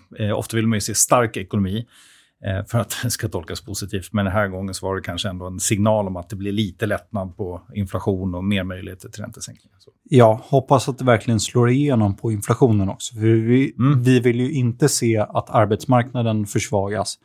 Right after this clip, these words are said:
Speaker 1: Mm.
Speaker 2: men att inflationen fortsatt är hög. Eh, utan vi vill ju se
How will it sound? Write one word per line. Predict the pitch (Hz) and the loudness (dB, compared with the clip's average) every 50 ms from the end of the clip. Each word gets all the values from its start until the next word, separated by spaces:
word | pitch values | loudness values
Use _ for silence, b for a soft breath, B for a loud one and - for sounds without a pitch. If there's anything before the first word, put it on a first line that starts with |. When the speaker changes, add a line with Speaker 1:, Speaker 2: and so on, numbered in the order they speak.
| - 101 | -6 -2
Speaker 1:
Mm. | 101 107 117 117 117 | 0 0 0 2 4
Speaker 2:
men | 127 117 117 113 113 107 107 | 6 6 8 8 6 4 2
att | 95 - | 0 -2
inflationen | - 131 107 101 - 113 104 - 123 107 101 104 101 98 98 98 | -2 -2 -2 -2 -2 -4 -2 0 0 0 2 2 0 0 -2 -4
fortsatt | - - 110 101 - - 104 - - 113 | -4 -4 -6 -4 -4 -4 -4 -2 -2 0
är | 110 | 2
hög. | 110 131 98 - - - - _ _ _ _ _ _ _ _ _ _ _ _ _ - | 4 4 2 2 -2 -10 -20 _ _ _ _ _ _ _ _ _ _ _ _ _ 0
Eh, | 123 107 101 107 | 2 4 4 4
utan | 110 107 - 120 113 113 | 2 0 0 2 2 4
vi | 110 | 4
vill | 110 117 123 120 117 117 | 4 4 4 4 4 2
ju | 113 104 | 2 2
se | - - 107 104 101 95 | 0 0 0 0 0 0